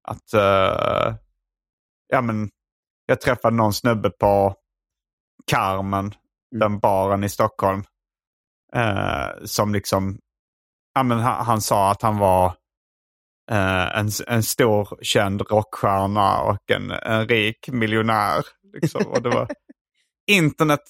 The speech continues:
Speaker 1: det här var liksom runt millennieskiftet, så internet fanns, men det var inte jätteutvecklat,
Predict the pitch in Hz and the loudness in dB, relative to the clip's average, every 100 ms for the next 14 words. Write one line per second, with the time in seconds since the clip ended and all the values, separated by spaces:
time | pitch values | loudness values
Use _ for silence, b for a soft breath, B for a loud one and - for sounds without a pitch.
0 | - 160 165 156 165 143 - 131 123 117 | -4 0 2 4 2 2 0 -2 -2 -4
1 | - _ _ - 135 131 - 131 131 131 | -12 _ _ -2 0 0 2 2 4 2
2 | 110 - 113 - 110 - 156 143 131 131 | -2 -2 -2 -4 -10 -6 2 2 2 -2
3 | 127 - 160 123 117 123 - - 135 131 | -2 0 2 2 0 -2 -4 -4 0 2
4 | 139 127 139 - - 101 107 - 120 117 | 2 2 2 0 -2 0 0 -2 -4 -4
5 | - - - | -4 -2 -2